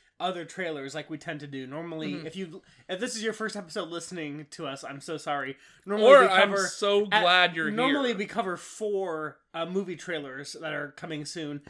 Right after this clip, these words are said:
Speaker 1: and we talk about what we expect from these movies and how we think they're gonna turn out. And we tried to put together that kind of, kind of episode that just featured,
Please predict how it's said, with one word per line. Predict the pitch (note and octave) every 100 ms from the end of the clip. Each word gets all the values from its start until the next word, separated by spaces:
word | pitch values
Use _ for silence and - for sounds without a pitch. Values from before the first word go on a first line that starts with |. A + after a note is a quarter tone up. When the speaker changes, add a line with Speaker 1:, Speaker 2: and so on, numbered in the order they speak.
| - -
Speaker 1:
and | E3
we | D#3+
talk | - F3 D#3+
about | D#3 D3+
what | D3
we | D3
expect | D3 - D3+
from | D3
these | D3+ C3+
movies | D3+ C#3 C#3 C3+
and | C3 C3 _ _ _ _ _ _ -
how | - F#3+
we |
think | D#3+ E3+
they're | D3+
gonna | C3+
turn | B2 D#3
out. | D3+ C3+ - _ _ _ _ _ _
And | - F#3+
we |
tried | B3 - A#3+
to | G#3+
put | G#3
together | E3 F3+
that | F3 F3+
kind | F#3 E3+
of, | D3 -
kind | - F#3
of |
episode | F3+ - F3
that | D#3
just | D#3 D3+
featured, | - F#3 - E3